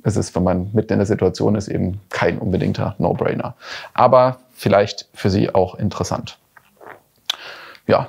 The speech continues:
das war so ein kleiner Überblick dazu. Ich habe noch mal geguckt, wo haben denn, ähm, und,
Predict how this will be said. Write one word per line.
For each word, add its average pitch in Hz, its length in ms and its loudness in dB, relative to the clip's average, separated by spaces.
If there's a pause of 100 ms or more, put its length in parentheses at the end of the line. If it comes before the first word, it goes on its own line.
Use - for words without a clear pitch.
das - 140 0
war 110 120 6
so 113 100 2
ein 113 120 0
kleiner 113 280 2
Überblick 123 340 2
dazu. 170 600 2 (340)
Ich - 80 -2
habe 139 100 4
noch 131 200 2
mal 123 140 4
geguckt, 120 520 0
wo 127 320 4
haben 131 180 0
denn, 127 440 4
ähm, 117 360 4
und, - 340 -2